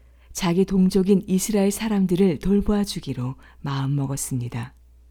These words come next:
어느 날 그는 자기 동족 한 사람이 이집트 사람에게 학대받는 것을 보고는 그의 편을 들어 이집트 사람을 죽이고 압박받은 그 동족을 위해서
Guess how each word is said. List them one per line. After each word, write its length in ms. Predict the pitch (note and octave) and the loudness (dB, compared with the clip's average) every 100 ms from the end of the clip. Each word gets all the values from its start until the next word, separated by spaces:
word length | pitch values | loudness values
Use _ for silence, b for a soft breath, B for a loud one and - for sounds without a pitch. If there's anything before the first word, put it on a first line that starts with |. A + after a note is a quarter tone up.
| - - - - _ - - - - - - | -20 -20 -20 -20 _ -20 -20 -20 -20 -10 -2
어느 180 | D#3+ D#3 | -2 0
날 360 | D3+ D#3 C#3+ - b b b b b | -2 -2 -4 -10 b b b b b
그는 340 | - F#3+ F#3+ | 2 4 4
자기 320 | D3 F#3 F3 F#3+ | 0 -2 0 0
동족 420 | F#3+ F#3 G3+ G3+ | 2 2 0 0
한 100 | G3+ | -2
사람이 600 | G3 E3+ C#3+ C3+ D3 D#3 b b b | -2 -2 -2 -2 -2 -4 b b b
이집트 400 | F3+ F3 G#3 G#3+ | 0 0 0 -2
사람에게 640 | G3+ G#3 F#3+ F3+ E3+ F#3+ | 0 0 2 2 2 2
학대받는 640 | F3 - - A#3 A3 G3+ F#3+ | 0 -6 -4 0 4 4 4
것을 260 | D#3+ - | 2 -4
보고는 600 | - E3 C#3 C3+ B2+ B2+ C3 b b b b b | -6 -8 -6 -6 -4 -4 -6 b b b b b
그의 240 | - F3+ F#3+ | 2 4 4
편을 420 | - B3+ A3+ G#3+ | -2 0 2 2
들어 320 | D3 C#3+ C#3+ b b b b | 0 -4 -6 b b b b
이집트 400 | F#3 - - G#3 | 0 0 -4 -2
사람을 420 | G#3+ F#3+ F3 F3+ | -2 0 0 0
죽이고 600 | - F#3 E3 C3 C3+ C3 - - - _ - - | -2 -6 -6 -8 -8 -8 -12 -20 -20 _ -20 -14
압박받은 800 | - D3+ - E3+ - D3+ E3 D3+ | -8 -6 -4 -4 -2 -2 0 -2
그 180 | - E3+ | -2 -2
동족을 600 | F#3 F#3 F3+ G3 F3+ D3+ | 2 2 4 4 2 0
위해서 420 | C3+ B2+ - C#3+ | -4 -6 -6 -6